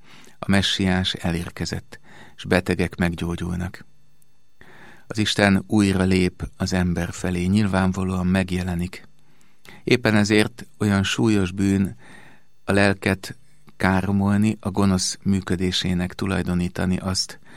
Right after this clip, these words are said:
ami a Szentlélek által történik. Mit jelent a lélek elleni bűn, a Szentlélek káromlása? Azt jelenti, hogy valaki teljesen nyilvánvalóan meglátja az Isten kopogtatását, cselekvését,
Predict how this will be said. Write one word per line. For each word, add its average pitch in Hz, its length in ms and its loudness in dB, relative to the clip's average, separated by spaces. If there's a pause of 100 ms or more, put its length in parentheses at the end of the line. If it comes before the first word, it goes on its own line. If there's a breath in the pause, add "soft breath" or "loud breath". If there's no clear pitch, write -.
(360 loud breath)
ami 90 200 -2
a 87 40 0
Szentlélek 85 600 -2
által 85 400 -4
történik. 87 800 -6 (560 soft breath)
Mit 107 200 0
jelent 98 460 2
a - 80 -6
lélek 98 460 0
elleni 90 420 0
bűn, 95 340 0
a - 160 -10
Szentlélek 92 640 -2
káromlása? 92 840 -2 (560 loud breath)
Azt - 200 0
jelenti, 113 320 4
hogy 107 120 2
valaki 104 340 2
teljesen 110 580 2
nyilvánvalóan 90 800 0
meglátja 90 760 -2 (600 soft breath)
az 101 160 -10
Isten 90 340 -2
kopogtatását, 82 960 -6
cselekvését, 87 880 -4